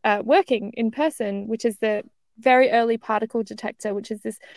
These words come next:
mesmerizing device where these, like, little tracks, uh, get formed, um, and you can just sit one there with no radiation source, and you'll see every so often these little white tracks coming across.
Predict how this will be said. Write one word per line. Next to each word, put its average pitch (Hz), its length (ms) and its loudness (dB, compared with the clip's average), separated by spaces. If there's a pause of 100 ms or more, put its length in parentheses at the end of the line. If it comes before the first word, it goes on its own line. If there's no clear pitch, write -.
(160)
mesmerizing 240 720 4
device 214 400 0
where 233 120 0
these, 208 220 -2
like, 214 200 -2
little 247 200 2
tracks, - 560 -8 (360)
uh, 220 320 0 (120)
get 226 200 0
formed, 214 640 2 (180)
um, 208 320 2
and 220 400 0
you 240 200 -2
can 233 220 0
just 226 220 -2
sit - 160 -4
one 240 220 2
there 220 280 2
with 214 140 2
no 226 160 4
radiation 226 560 2
source, 202 440 -4 (300)
and 233 140 4
you'll 247 100 2
see 269 460 0
every 240 180 2
so 233 200 -4
often 226 340 -2
these 214 180 -4
little 226 200 2
white 214 260 -2
tracks - 400 -6
coming 208 260 -6
across. - 400 -8